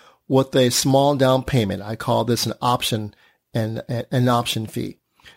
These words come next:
So you would lease the home from the property owner with a small down payment for a few years,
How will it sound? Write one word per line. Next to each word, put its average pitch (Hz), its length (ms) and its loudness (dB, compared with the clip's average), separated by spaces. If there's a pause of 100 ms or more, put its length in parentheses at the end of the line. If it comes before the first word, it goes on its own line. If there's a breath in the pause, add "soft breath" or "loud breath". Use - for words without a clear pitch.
(140)
So 117 520 2
you 139 180 4
would 135 120 4
lease 147 260 4
the 190 100 2
home 151 240 2
from 143 160 0
the 143 80 0
property 147 320 2
owner 127 180 4
with 110 140 -2
a 107 60 -2
small 123 340 2
down 165 220 0
payment 127 400 2
for 123 160 -2
a 110 80 -2
few 175 240 0
years, 123 500 2